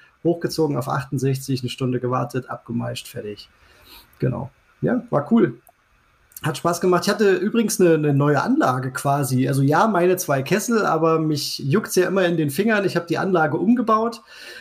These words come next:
Gestern kein Brew in the Bag, kein Herms, sondern, ähm, ja, äh, zwei Heizstäbe, in je-, also in jedem Kessel einen Heizstab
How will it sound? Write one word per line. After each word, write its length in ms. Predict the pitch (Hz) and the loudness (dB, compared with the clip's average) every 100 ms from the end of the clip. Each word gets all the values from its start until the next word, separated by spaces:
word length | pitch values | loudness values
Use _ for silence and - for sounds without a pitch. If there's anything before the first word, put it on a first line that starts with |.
| - | -4
Gestern 380 | 160 151 175 160 | -4 0 0 0
kein 320 | 143 165 170 | 0 2 2
Brew 160 | 156 175 | 4 4
in 60 | 170 | 4
the 40 | |
Bag, 300 | 143 202 - | 2 -2 -2
kein 460 | - 165 185 180 175 | -4 0 2 0 -2
Herms, 680 | 139 156 214 311 - - - - | -2 0 0 -2 -6 -14 -16 -10
sondern, 680 | - 165 175 175 175 170 - | -4 -2 0 2 2 0 0
ähm, 540 | 147 151 151 151 151 - _ _ _ - | 0 0 -2 -4 -6 -12 _ _ _ -8
ja, 400 | 120 120 120 117 - | -4 -2 -4 -8 -6
äh, 600 | 135 127 120 120 135 123 | -2 0 -2 -6 -10 -10
zwei 580 | - - 120 165 202 185 | -8 -4 -2 0 2 0
Heizstäbe, 600 | - 233 - - 147 143 | 0 -4 -4 0 0 2
in 120 | 127 | 0
je-, 180 | 135 160 | 0 0
also 160 | 131 151 | 0 2
in 120 | 147 | 4
jedem 200 | 196 185 | 2 0
Kessel 400 | 190 196 214 180 | -2 -2 0 2
einen 260 | 160 139 | 0 0
Heizstab 640 | 147 220 - 190 185 - | 0 -2 -4 -2 -2 -4